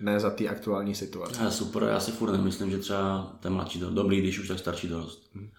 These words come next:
Speaker 2: Ale mladší dorost, jako prostě čtrnáct, patnáct let, kluci.
Speaker 1: Oni ani nedělají nějakou extrémní formu, cvičej, jdou si to zkusit. Jdou si,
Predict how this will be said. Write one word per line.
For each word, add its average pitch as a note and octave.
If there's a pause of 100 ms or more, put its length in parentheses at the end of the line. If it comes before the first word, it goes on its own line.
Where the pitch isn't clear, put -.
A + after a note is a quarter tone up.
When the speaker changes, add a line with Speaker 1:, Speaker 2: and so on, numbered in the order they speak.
Speaker 2:
Ale F2+
mladší F2+
dorost, F2
jako E2
prostě E2
čtrnáct, E2+
patnáct -
let, E2
kluci. E2 (1400)
Speaker 1:
Oni D3+
ani C#3
nedělají G2+
nějakou F#2+
extrémní G2
formu, F#2 (220)
cvičej, A2
jdou G2+
si G#2
to G2+
zkusit. - (120)
Jdou G2+
si, G2